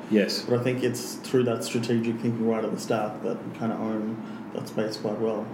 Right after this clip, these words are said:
Speaker 2: Um, and we've got a good way of redefining where, how much energy is actually needed within, within the hospitality market. So, um, yeah.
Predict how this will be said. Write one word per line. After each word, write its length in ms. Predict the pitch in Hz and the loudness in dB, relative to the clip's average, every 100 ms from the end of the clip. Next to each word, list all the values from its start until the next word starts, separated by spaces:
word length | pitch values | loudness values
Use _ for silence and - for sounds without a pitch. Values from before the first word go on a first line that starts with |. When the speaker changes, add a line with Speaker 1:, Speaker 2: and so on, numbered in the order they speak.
| - 120 | -6 -2
Speaker 2:
Um, 540 | 117 113 110 107 110 - - - - - - - | 0 2 2 0 -2 -8 -10 -10 -12 -12 -8 -2
and 600 | 113 113 110 110 113 123 | 0 2 2 2 0 0
we've 120 | 120 | 2
got 100 | 117 | 2
a 40 | 117 | 4
good 340 | 117 113 113 | 2 2 2
way 240 | 117 113 | 2 2
of 200 | 110 113 - - - - - - - 120 | 0 -2 -8 -12 -12 -12 -12 -12 -4 2
redefining 760 | 120 113 120 113 113 110 110 | 2 2 0 0 2 0 0
where, 320 | 110 110 110 113 | 0 0 0 -2
how 180 | 120 | 0
much 220 | 117 120 - | 0 0 -2
energy 440 | 120 120 117 113 | 0 0 2 2
is 80 | 110 | 2
actually 300 | 107 - - | -2 -4 -2
needed 380 | 190 - 110 113 - - - - - - - 127 | 0 0 0 -2 -6 -12 -12 -12 -12 -8 -2 0
within, 440 | 120 113 113 113 123 | 2 4 2 2 0
within 280 | 120 117 113 | 2 4 4
the 60 | |
hospitality 480 | 113 - - 110 117 | 2 -2 -2 -2 0
market. 400 | 113 104 107 107 | 0 0 -4 -6
So, 300 | - 113 113 117 - - - - - - | 0 2 2 -2 -8 -10 -10 -12 -4 2
um, 600 | 120 117 117 113 113 - - - - - - - - - - - - - - - | 4 6 4 2 0 -8 -12 -12 -12 -12 -12 -12 -10 -10 -10 -12 -12 -12 -10 -4
yeah. 180 | 160 | -2